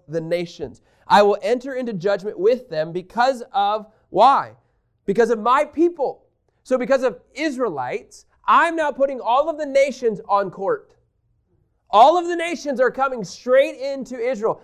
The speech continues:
to the valley of Jehoshaphat, to the valley of decision, a large valley.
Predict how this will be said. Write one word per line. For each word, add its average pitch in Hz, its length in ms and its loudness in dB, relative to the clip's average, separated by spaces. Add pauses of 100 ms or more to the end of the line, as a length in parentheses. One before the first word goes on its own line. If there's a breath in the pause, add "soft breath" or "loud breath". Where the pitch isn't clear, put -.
(120)
to 233 80 -8
the 233 100 -2
valley 247 400 2
of 233 80 -8
Jehoshaphat, 233 640 -6 (200)
to 220 80 0
the 220 80 2
valley 240 420 2
of 233 160 -2
decision, 196 580 -8 (220 soft breath)
a 214 100 2
large 214 520 2
valley. 170 480 -4